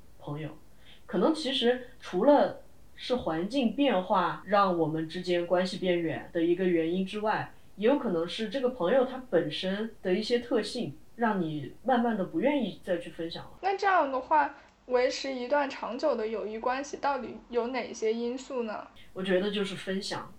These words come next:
Speaker 1: 要持续的分享。
Speaker 2: 可是你有没有办法去设定一个标准，说要达到哪些标准，你才愿意把自己的事情分享给对方，是吗？
Speaker 1: 我不会说因为这个人跟我经历了相同的事情，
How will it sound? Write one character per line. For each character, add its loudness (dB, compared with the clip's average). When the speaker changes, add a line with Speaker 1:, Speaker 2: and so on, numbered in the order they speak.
Speaker 1:
要 6
持 -2
续 -2
的 2
分 -4
享。 -6
Speaker 2:
可 0
是 -2
你 -4
有 2
没 -2
有 2
办 2
法 -4
去 -2
设 6
定 -2
一 0
个 0
标 4
准， -4
说 0
要 2
达 2
到 2
哪 -4
些 4
标 4
准， -4
你 -6
才 -4
愿 -2
意 -2
把 2
自 -8
己 -4
的 -4
事 -6
情 -10
分 -6
享 -6
给 -8
对 -2
方， -8
是 -10
吗？ -10
Speaker 1:
我 -4
不 -2
会 4
说 4
因 4
为 6
这 0
个 0
人 0
跟 -2
我 2
经 -4
历 0
了 0
相 -4
同 -4
的 -4
事 -8
情， -10